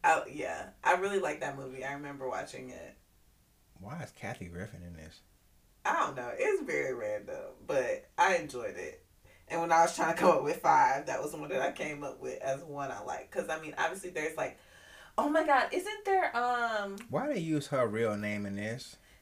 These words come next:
Speaker 1: Isn't there, like, a scary, A Christmas Carol, like, a scary version of it? I don't know, but I feel
Speaker 2: Black
Speaker 1: like
Speaker 2: Christmas?
Speaker 1: No, not horror, but it just was,
Speaker 2: You
Speaker 1: like,
Speaker 2: said scary.
Speaker 1: Yeah, but not horror, but, like, I feel like, I don't know,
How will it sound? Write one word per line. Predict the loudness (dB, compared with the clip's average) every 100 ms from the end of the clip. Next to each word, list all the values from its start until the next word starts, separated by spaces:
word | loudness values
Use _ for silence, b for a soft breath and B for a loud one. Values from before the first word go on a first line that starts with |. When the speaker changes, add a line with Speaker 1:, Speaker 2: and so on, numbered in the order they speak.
| b
Speaker 1:
Isn't | 4 4 4 0
there, | 2 4
like, | 4 2
a |
scary, | -2 -2 -2 0 -2 -6 -10 -18 _ _ _ -4
A | -2
Christmas | -2 -4 -6 -10
Carol, | -6 -4 0 0 -2
like, | -6 -8
a |
scary | -8 -6 -4 -4 -2
version | -4 -4 -6 -8
of | -6 -6
it? | -8 -8 -4
I | -2
don't | -2 -4
know, | -4 -4 -2
but | -2
I |
feel | 2
Speaker 2:
Black | 0
Speaker 1:
like | 2
Speaker 2:
Christmas? | -2 -2 -4 -8 -10 -18 _ _ _ _ _ _ -4
Speaker 1:
No, | -2 2
not | 0 0 -4
horror, | 0 2 4 2 0
but | -6
it | -6 -6
just | -6 -6
was, | -12
Speaker 2:
You | -8
Speaker 1:
like, | -4
Speaker 2:
said | -4
scary. | -4 -10 -12 -14 -20 -20 _ _ _ _
Speaker 1:
Yeah, | -14 -6 -6
but | -6 -8
not | -10 -10
horror, | -6 -4 -2 -2 -6 -10
but, | -10
like, | -8 -8 -12 _ _ _ _ _ _ _ _ -20 -20 -20
I | -14
feel | -10
like, | -10 -8 -10
I | -10
don't | -12 -12
know, | -14